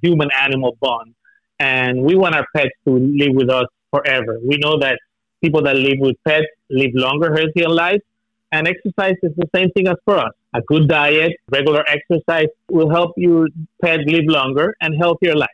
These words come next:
And the other thing is, it's a win-win situation because it helps us. If we have a dog and, and we walk twice a day with them half an hour, we are doing exercise, they're doing exercise, so we're helping each other.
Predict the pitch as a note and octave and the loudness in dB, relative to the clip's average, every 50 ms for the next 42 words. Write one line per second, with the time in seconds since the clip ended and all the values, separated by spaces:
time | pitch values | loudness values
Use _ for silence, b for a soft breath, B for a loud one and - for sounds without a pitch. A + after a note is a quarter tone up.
0 | _ - - D#3+ D3+ C#3+ C3+ D3 D3 D3+ F#3 G#3 G3+ G#3 G3 G3 F#3+ F3 - - | _ -8 -6 -4 -4 -2 0 0 2 2 0 0 0 0 2 2 0 0 -2 -4
1 | - D#3 - _ - E3+ D#3 D3+ F3 F#3 F#3+ F3+ F#3 F#3 F3+ - F#3+ E3+ - F#3+ | -8 -8 -8 _ -2 0 0 2 2 2 2 2 2 2 2 0 -2 0 2 2
2 | D#3 D3 C#3+ - F3 D#3+ D#3 D3 - D3 C3+ D#3+ D#3 C#3+ D#3+ G3 B3+ F#3+ - B2+ | 2 2 0 0 -2 0 0 0 -2 -2 -2 0 0 0 2 0 0 0 -2 -4
3 | A2 - B2 A#2+ C3+ C#3+ D3 D#3 D3+ C#3+ C3 C3 C3 C#3+ E3+ G3 G#3+ E3 C3 B2 | 0 0 0 2 2 2 2 2 0 0 0 0 0 0 0 0 -2 -2 -4 -6
4 | _ _ _ _ _ _ - C3+ C3 B2+ C3 C3 C3 B2 A#2 A#2+ - _ - C#3 | _ _ _ _ _ _ -4 -2 0 2 2 2 2 0 0 -2 -6 _ -12 -6
5 | A#2+ B2 C3 D3 D#3 D#3 - _ _ - D3+ D3 D3+ D3+ E3 C#3 B2+ C3 C#3 D#3+ | -2 0 0 0 0 -2 -6 _ _ -2 0 0 0 0 0 0 2 2 4 4
6 | E3+ D#3+ C3+ C3+ D3 D#3 C#3 C#3+ D3+ D3+ - F3 E3 E3 E3 D#3+ D3+ - - A#2+ | 4 4 2 2 0 0 0 -2 -2 -2 -4 -2 0 2 2 2 2 0 0 0
7 | D3+ G#3 A3 F3+ D#3+ D3+ C#3 C3+ B2+ B2+ - - C#3+ A#2 - - C3+ C3 B2+ A#2 | 0 2 2 2 2 2 2 2 0 -2 -2 -2 -4 -4 -2 -4 -2 -2 -2 -4
8 | - D3 D3 E3 D#3 D#3 C#3 C3+ B2+ B2 A#2+ - - A#2+ - - B2 B2 A#2+ - | -2 0 0 0 2 0 0 0 0 -2 -4 -4 -6 -6 -4 -2 0 0 0 0
9 | - B2+ A#2+ - _ _ _ b b b b b - - D3 D3+ D3+ D#3 D3+ D#3 | 0 0 0 0 _ _ _ b b b b b -2 0 2 2 2 2 2 0
10 | D#3+ C#3+ C#3+ - - C3 A#2 A#2 | 0 0 0 -2 -2 -2 -2 -2